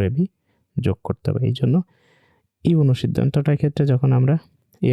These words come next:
plus b whole square লিখি, তার উল্টোটা লিখি বা বিপরীতটা লিখি, a minus b whole square বিপরীতটা, এর সাথে মাইনাস থাকলে প্লাস ফোর এ বি যোগ করে দেই। দেখো যদি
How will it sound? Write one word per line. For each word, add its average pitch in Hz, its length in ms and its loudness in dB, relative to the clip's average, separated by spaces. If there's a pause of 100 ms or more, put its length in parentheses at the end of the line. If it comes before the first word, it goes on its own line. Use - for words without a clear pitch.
plus 120 280 2
b - 80 0
whole 110 220 2
square 131 260 0
লিখি, - 200 -2 (480)
তার - 200 0
উল্টোটা 117 440 0
লিখি 117 280 -2
বা 120 60 2 (180)
বিপরীতটা 110 560 0
লিখি, 175 200 -2 (520)
a 120 40 2 (100)
minus 117 320 2
b - 20 2 (100)
whole 117 240 2
square - 280 -2 (380)
বিপরীতটা, 147 540 -2 (640)
এর 139 140 0
সাথে 151 200 0 (180)
মাইনাস 123 360 2
থাকলে 175 220 0 (480)
প্লাস 143 280 0 (560)
ফোর 120 260 0
এ - 80 2
বি 196 100 0 (520)
যোগ 127 340 -4
করে 50 240 -2
দেই। - 120 -6 (540)
দেখো 127 160 0 (100)
যদি 123 140 0